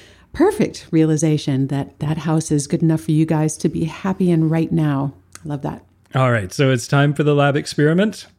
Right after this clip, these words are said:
Speaker 2: So this time, your lab experiment is to just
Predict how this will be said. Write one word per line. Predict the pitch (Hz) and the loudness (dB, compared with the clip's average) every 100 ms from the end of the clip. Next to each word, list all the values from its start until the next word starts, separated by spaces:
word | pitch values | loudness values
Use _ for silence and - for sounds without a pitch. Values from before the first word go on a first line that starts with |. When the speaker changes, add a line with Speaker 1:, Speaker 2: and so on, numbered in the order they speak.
| _ | _
Speaker 2:
So | - 139 | -4 0
this | 123 226 | 2 0
time, | - 120 92 92 135 - | 0 -2 -2 -6 -8 -8
your | 156 120 | -4 0
lab | 120 143 | 2 0
experiment | 180 - 131 120 117 | -2 0 2 4 2
is | 104 104 | 0 -4
to | - 117 104 | -4 -2 -2
just | 98 123 110 | -4 -4 -4